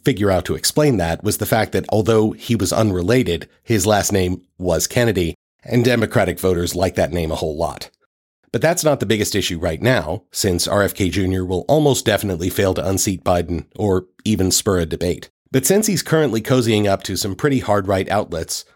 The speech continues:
mostly because more respectable mainstream media, knowing his loop-de-loo anti-vax stance, won't give him the time of day, and also given the fact that he's running on a ticket that, weirdly for a Kennedy, emphasizes free market economics in addition to unscientific vaccine stupidity.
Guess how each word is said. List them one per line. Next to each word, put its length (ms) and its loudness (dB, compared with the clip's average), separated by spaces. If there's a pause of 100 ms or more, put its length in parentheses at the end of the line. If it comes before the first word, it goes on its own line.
(300)
mostly 340 2
because 320 0
more 220 0
respectable 540 0
mainstream 500 2
media, 400 0
knowing 320 -2
his 220 -2
loop-de-loo 580 0
anti-vax 640 0
stance, 440 -2
won't 220 0
give 180 -2
him 120 -2
the 100 -4
time 240 -2
of 140 -14
day, 340 0 (160)
and 160 0
also 480 2
given 240 2
the 60 -2
fact 240 0
that 80 2
he's 120 0
running 240 2
on 120 0
a 40 0
ticket 340 -2
that, 200 -2
weirdly 400 2
for 160 0
a 60 0
Kennedy, 420 0
emphasizes 600 0
free 180 2
market 320 2
economics 580 0
in 160 -2
addition 420 -2
to 280 -2
unscientific 720 0
vaccine 480 0
stupidity. 640 -2